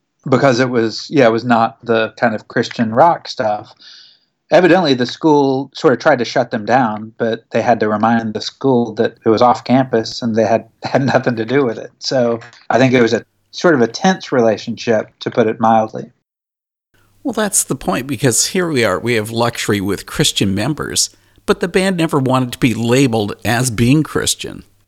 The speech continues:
Speaker 2: What was the aversion?
Speaker 1: <sighs> I don't know. I mean, I guess, I don't even think it was an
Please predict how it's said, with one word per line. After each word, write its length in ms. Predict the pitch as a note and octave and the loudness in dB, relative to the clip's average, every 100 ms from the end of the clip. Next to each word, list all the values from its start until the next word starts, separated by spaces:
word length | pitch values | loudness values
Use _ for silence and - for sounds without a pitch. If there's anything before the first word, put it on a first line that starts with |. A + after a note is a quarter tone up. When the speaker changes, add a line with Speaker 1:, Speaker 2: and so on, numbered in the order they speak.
| _ _ _ | _ _ _
Speaker 2:
What 300 | C#3+ E3 G3 | -4 0 2
was 180 | E3+ - | 2 2
the 140 | D3 | 0
aversion? 560 | A#2 A2+ A#2+ C3+ - - _ _ _ _ _ _ _ _ _ _ _ _ _ | 0 0 -2 -2 -8 -10 _ _ _ _ _ _ _ _ _ _ _ _ _
Speaker 1:
<sighs> 60 | - | -10
I 920 | - - - - - - - - G3+ | -8 -6 -4 -4 -2 -2 -4 2 6
don't 180 | A#3+ A#3+ | 8 8
know. 380 | B3 A2+ A#2 - | 6 6 4 2
I 80 | C#3 | 2
mean, 140 | D3+ | 2
I 80 | D3+ | 4
guess, 480 | E3+ G3 - - - _ _ _ _ _ _ - - | 4 0 -2 -16 -18 _ _ _ _ _ _ -14 0
I 80 | G3+ | 2
don't 180 | C#4 C4 | 4 2
even 180 | A3 | 2
think 200 | F3+ G#3 | 0 0
it 40 | G#3 | 0
was 160 | F3+ | 0
an 440 | - F3+ E3+ E3+ | 0 0 0 -2